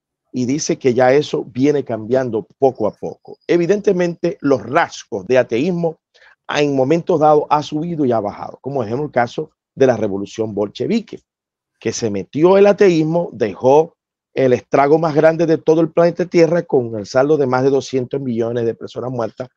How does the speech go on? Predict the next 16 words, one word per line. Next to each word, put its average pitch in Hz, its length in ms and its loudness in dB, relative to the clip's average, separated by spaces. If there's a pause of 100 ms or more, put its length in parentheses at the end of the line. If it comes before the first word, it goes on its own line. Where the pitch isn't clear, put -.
(160)
a 120 160 -6
partir 117 360 -2
de 120 100 0
la 113 80 -4
revolución 101 520 -8
bolchevique 113 600 -6 (340)
en 117 220 -4
todas 139 280 0
sus 110 160 -8
esferas. 90 400 -10
El 107 80 -2
ateísmo 170 580 0 (500)
es 160 280 0
una 160 200 -2
respuesta 139 760 -2
reaccionaria 160 920 0